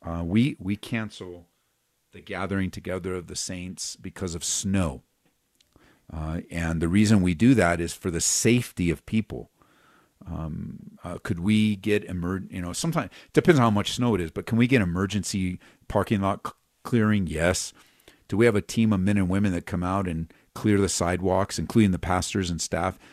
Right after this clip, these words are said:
put the s-, melt down? Yes. Could we get it all ready for people to come? Yes. Would people come? Yes. A few people would come. Yes. But they would drive on dangerous streets, icy streets. They, uh, if it's coming down heavy, then we're all on traffic alert. That means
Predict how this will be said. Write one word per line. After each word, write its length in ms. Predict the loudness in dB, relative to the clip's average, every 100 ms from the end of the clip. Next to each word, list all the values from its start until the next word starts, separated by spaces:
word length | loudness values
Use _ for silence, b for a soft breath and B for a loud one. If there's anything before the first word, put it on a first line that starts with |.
| b _
put 200 | 0 0
the 240 | 0 -2 -2
s-, 280 | -4 -6 -4
melt 380 | -2 0 0 0
down? 300 | 0 0 -2
Yes. 460 | -2 0 0 -2 -10 b b
Could 140 | 0 2
we 100 | 4
get 140 | 4
it 80 | 6
all 140 | 6 6
ready 240 | 4 2
for 140 | 0
people 280 | -2 0 0
to 80 | 0
come? 320 | 0 0 0 -2
Yes. 540 | 0 2 2 0 -6 b b b
Would 200 | 2 4
people 300 | 4 0 2
come? 360 | 0 0 0 0
Yes. 380 | 0 2 2 0
A 40 |
few 220 | -2 0 0
people 320 | 0 0 0
would 120 | 0
come. 220 | -2 -2 0
Yes. 400 | 0 -2 -6 -12 b b b b _
But 300 | 2 2 2
they 120 | 0 2
would 180 | 0
drive 300 | 0 2 2
on 160 | 2 -2
dangerous 460 | -2 -4 -2 -4 -4
streets, 540 | -4 0 2 2 -2 -2
icy 380 | 0 0 0 -2
streets. 540 | -4 -4 -4 -4 -6
They, 180 | -6 -6 -6 b b _ -12
uh, 120 | -10 -8
if 160 | -4
it's 140 | -4 0
coming 260 | 2 4
down 240 | 4 4 2
heavy, 360 | 0 2 2 2
then 280 | 0 0
we're 180 | 0 0
all 160 | 0 0
on 140 | -2
traffic 400 | 0 0 0 -2
alert. 320 | 0 4 4 2
That 140 | -2
means 300 | 0 -2 -2